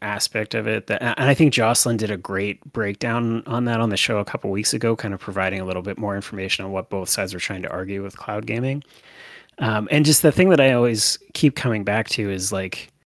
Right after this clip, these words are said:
you know, there's a difference between something being advantageous to Microsoft and something being a monopoly. Um, and to me, no one has made the argument clearly a-, as to,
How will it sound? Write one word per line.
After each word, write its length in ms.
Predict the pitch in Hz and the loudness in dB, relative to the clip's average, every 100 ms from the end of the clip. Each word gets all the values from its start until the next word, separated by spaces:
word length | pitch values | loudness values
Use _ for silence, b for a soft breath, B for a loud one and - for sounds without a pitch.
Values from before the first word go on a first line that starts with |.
| _ _ | _ _
you 80 | 151 | 4
know, 100 | 131 | 8
there's 180 | 135 | 6
a 40 | 131 | 6
difference 440 | 120 151 160 151 | 6 6 6 6
between 600 | 139 - 143 131 113 110 - _ _ - | 4 4 4 6 4 0 -6 _ _ 0
something 800 | - 147 131 135 123 113 98 - _ | 2 4 4 4 4 2 -4 -14 _
being 220 | - 139 123 | 4 6 6
advantageous 720 | 110 117 123 - 117 120 120 | 2 2 2 2 0 2 0
to 100 | - | 0
Microsoft 800 | 104 107 123 - 123 127 143 - - | -2 -2 0 0 2 0 -2 -8 -8
and 380 | - 113 107 107 - | -2 0 -2 -6 -4
something 380 | - 127 113 107 | 0 2 2 0
being 200 | 107 101 | 0 -2
a 60 | |
monopoly. 640 | 95 92 90 87 58 53 - B B B _ | -4 -4 -6 -6 -10 -12 -14 B B B _
Um, 480 | 123 101 185 87 85 _ _ - | -10 -6 -4 -6 -10 _ _ 0
and 400 | 123 107 101 - _ _ | 2 2 0 -4 _ _
to 140 | - 135 | 0 2
me, 640 | 117 127 131 131 123 117 110 B B B B B B | 6 8 8 6 4 0 -4 B B B B B B
no 240 | 135 143 | 6 8
one 140 | 147 147 | 8 8
has 240 | 135 120 | 4 2
made 480 | 113 107 110 117 113 | 0 0 2 2 2
the 120 | 117 | 0
argument 640 | 107 110 107 107 101 101 - _ | 0 0 0 -2 -2 -6 -10 _
clearly 800 | - - 123 113 123 123 120 117 123 - _ _ _ | -12 -6 -2 0 2 4 2 0 -6 -18 _ _ _
a-, 160 | 110 - | -8 -2
as 280 | 117 101 - | 0 0 0
to, 520 | 135 110 98 95 | 2 2 0 -6